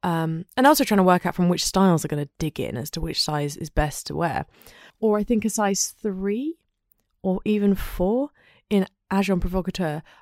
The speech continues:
buying a size that isn't just gonna cut me in half, um, and that it's just a number, and that I don't know what's <laughs> what the size is made for, what you're supposed to look like. I think just straight up and down is what they've designed it for.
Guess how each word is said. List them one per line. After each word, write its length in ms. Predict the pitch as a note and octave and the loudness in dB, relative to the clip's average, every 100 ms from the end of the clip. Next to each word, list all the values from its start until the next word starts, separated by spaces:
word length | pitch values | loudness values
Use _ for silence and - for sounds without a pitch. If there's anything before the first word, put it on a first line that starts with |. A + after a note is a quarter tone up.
| _ | _
buying 280 | A#3 C#4+ D4 | 2 2 2
a 40 | |
size 280 | - G3+ F#3 | 2 0 0
that 100 | - | -2
isn't 160 | A3 G#3+ | -2 -2
just 140 | G#3 | -2
gonna 180 | G#3+ G#3 | -2 -2
cut 240 | - G3 | -4 -4
me 100 | G3 | -2
in 100 | G3 | -2
half, 720 | F#3 A#3 C#3+ - D#3 - - _ _ _ _ _ | 0 0 0 -2 -10 -18 -20 _ _ _ _ _
um, 340 | G3 F3 E3+ F#3 - | -4 -4 -4 -6 -2
and 160 | G3 | 0
that 100 | F#3 | 2
it's 160 | F#3 F#3+ | 0 -2
just 200 | C#4 - | -4 0
a 40 | |
number, 560 | G#3 D#3 D3+ - D3+ D3+ _ _ _ | 2 2 -2 -4 -6 -8 _ _ _
and 220 | F#3 F3 | -6 -4
that 300 | E3+ E3+ D#3+ _ _ _ _ _ _ _ _ _ - | -2 -2 -4 _ _ _ _ _ _ _ _ _ -2
I 80 | A3 | 2
don't 180 | A#3 | 2
know 240 | G#3 G#3+ F3 - - - | 2 2 0 -6 -14 -4
what's 460 | A3+ B3+ - - - G3+ G#3 F#4+ A4+ A4+ | -2 -2 -2 -6 -2 0 2 4 2 0
<laughs> 540 | A4 - F4+ - _ | -8 -4 -2 -4 _
what 220 | C4+ D#4 D4 | -4 -4 -2
the 80 | |
size 320 | D4+ C#4+ C4+ A#3 | 0 4 4 2
is 100 | A3+ | 0
made 240 | A#3+ A#3+ | 0 -2
for, 220 | - D#3+ | -2 -4
what 140 | D#3+ G#3 | -4 -6
you're 80 | |
supposed 220 | G#3 G3+ G3 | -4 -6 -6
to 60 | |
look 140 | F#3+ F3+ | -8 -6
like. 140 | D#3 | -6
I 60 | A3+ | -4
think 180 | C4 C4+ | -6 -4
just 160 | B3 - _ _ _ _ _ _ | -6 -6 _ _ _ _ _ _
straight 500 | - - - G#3 F3 | -10 -6 4 6 6
up 160 | E3 - | 2 0
and 120 | E3+ | 2
down 180 | E3+ E3 | 4 4
is 140 | C#3 | 2
what 100 | - | -2
they've 140 | - C#3+ | -4 -4
designed 420 | C#3 D#3 D#3 C#3+ | -2 2 2 0
it 100 | - | -6
for. 360 | - - - | -8 -6 -4